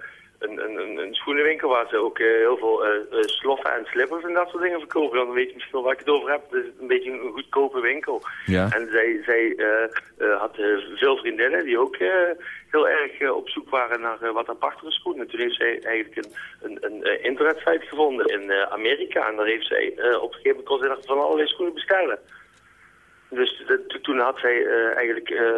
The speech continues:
Speaker 1: zoveel schoenen binnen handbereik, eh, die mensen heel graag wilden, die zij toen, eh, gewoon, eh, kon bestellen. Dus zij is die via via gaan verkopen eigenlijk.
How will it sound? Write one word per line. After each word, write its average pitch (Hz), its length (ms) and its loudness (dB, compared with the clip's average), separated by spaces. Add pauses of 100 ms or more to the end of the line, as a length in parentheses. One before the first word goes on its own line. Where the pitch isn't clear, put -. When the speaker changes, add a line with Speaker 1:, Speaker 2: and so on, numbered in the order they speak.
(1000)
Speaker 1:
zoveel 143 400 2
schoenen 165 420 0
binnen 175 220 0
handbereik, 135 500 0
eh, - 400 -10 (300)
die 127 140 -10
mensen 135 220 -2
heel 135 200 6
graag 135 220 -2
wilden, 160 500 0
die 120 260 -12
zij 117 160 0
toen, 120 320 -8
eh, 117 260 0 (300)
gewoon, 127 440 0
eh, 104 180 0 (380)
kon 131 160 -2
bestellen. 156 440 -2
Dus 113 340 -8
zij 117 140 2
is 123 180 -4
die 117 240 -4
via 123 260 2
via 127 220 0
gaan 120 180 -4
verkopen 139 560 2
eigenlijk. 170 400 -2